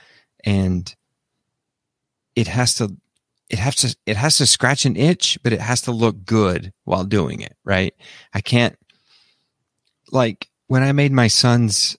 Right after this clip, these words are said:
uh, cabinet, and it, it took a door, right? I needed a door. Well,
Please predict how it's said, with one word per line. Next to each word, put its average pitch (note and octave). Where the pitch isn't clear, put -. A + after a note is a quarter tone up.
uh, -
cabinet, A#2
and G2+
it, -
it A#2+
took -
a A2
door, G2+
right? A2+
I F#2
needed G#2+
a G2+
door. A2+
Well, A2+